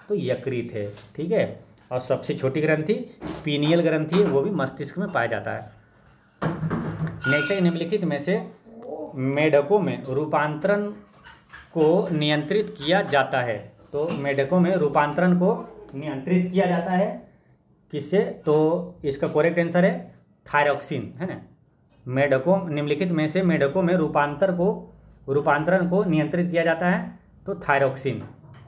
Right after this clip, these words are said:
है ना। मेढकों में नियं-, रूपांतरण को नियंत्रित किया जाता है किससे? तो thyroxine से, ठीक है। बाकी adrenal के बारे में बताएं आपको, adrenal ग्रंथि जो है ये कहाँ, अ, अधि-, अ, adrenal यानी कि अधिवृक्क ग्रंथि, ये क्या करता है? अ,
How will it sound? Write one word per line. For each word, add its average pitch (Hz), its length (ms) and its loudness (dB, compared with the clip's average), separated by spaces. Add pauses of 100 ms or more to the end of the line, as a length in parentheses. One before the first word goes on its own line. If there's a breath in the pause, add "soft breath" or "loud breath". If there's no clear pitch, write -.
(440)
है 175 60 0
ना। 156 60 2
मेढकों 139 380 2
में 175 120 4
नियं-, 160 320 -2
रूपांतरण 135 580 0
को 170 140 0
नियंत्रित 147 400 -2
किया 156 120 0
जाता 151 180 0
है 156 60 -4
किससे? 165 280 -2 (340 loud breath)
तो 208 80 4
thyroxine 135 560 0
से, 113 120 -10
ठीक 190 200 -2
है। 113 200 -6 (260 loud breath)
बाकी 127 200 0
adrenal 147 560 2
के 175 60 2
बारे 160 160 4
में 165 120 0
बताएं 165 140 2
आपको, 208 240 -2 (500 loud breath)
adrenal 139 460 2
ग्रंथि 151 340 0
जो 151 140 2
है - 360 -2 (1300)
ये 147 120 4
कहाँ, 175 320 2
अ, 143 240 0
अधि-, 147 240 -2
अ, 143 280 -2
adrenal 147 460 2
यानी 170 180 2
कि 185 140 -2
अधिवृक्क 147 400 0
ग्रंथि, 160 300 -2
ये 151 220 -2
क्या 156 140 -2
करता 160 260 -2
है? 226 120 -2
अ, - 60 -14